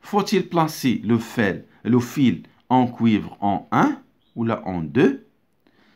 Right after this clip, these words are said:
Explique. هنا بطبيعة الحال غادي نقربوه لنقطة الارتكاز، إذن غادي يكون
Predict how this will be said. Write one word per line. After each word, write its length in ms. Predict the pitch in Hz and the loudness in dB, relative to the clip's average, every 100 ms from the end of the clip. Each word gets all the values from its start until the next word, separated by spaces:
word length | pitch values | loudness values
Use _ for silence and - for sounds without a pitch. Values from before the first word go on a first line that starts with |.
| _ - | _ -4
Explique. 720 | 113 - - 95 196 - - | -4 -4 -10 0 0 0 -6
هنا 240 | 95 95 | -4 -2
بطبيعة 300 | 208 - 95 | -2 -2 -4
الحال 260 | 95 - 175 | -4 -4 -4
غادي 180 | 104 104 | -4 -4
نقربوه 540 | 104 87 87 90 90 | -6 -8 -8 -6 -6
لنقطة 600 | 80 76 69 87 - - | -6 -6 -6 -4 -4 -4
الارتكاز، 720 | - - - 85 - 135 - | -8 -8 -10 -8 -4 -4 -4
إذن 200 | 87 110 | -6 -4
غادي 200 | 110 85 | -4 -4
يكون 360 | 87 113 139 - | -6 0 0 -2